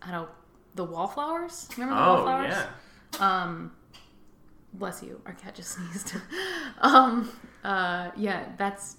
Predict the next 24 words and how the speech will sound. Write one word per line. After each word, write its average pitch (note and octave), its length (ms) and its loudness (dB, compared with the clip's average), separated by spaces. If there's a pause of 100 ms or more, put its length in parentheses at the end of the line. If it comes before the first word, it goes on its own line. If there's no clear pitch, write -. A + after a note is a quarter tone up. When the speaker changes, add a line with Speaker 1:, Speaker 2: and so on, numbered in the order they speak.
Speaker 1:
Jakob F#3 300 -6
Dylan's G3+ 300 -4
band. A#3 280 -4
I G3 40 -2
don't G#3+ 180 -4
think F#3+ 200 -8 (160)
Speaker 2:
Yeah. B2+ 320 -6 (160)
Speaker 1:
it F#3 100 -10
is G3+ 180 -4
anymore. F3+ 640 -8
I C4+ 80 -2
don't C4 140 0
think F#3+ 160 -4
they're - 260 -8
Speaker 2:
I - 120 -6
don't F#2 160 -8
know F#2 140 -8
if - 100 -16
Speaker 1:
they - 80 -6
Speaker 2:
they're - 80 -4
a - 40 -10
Speaker 1:
still E3+ 120 -4
Speaker 2:
thing. F#2+ 180 -2
Speaker 1:
exist. D#3+ 160 -8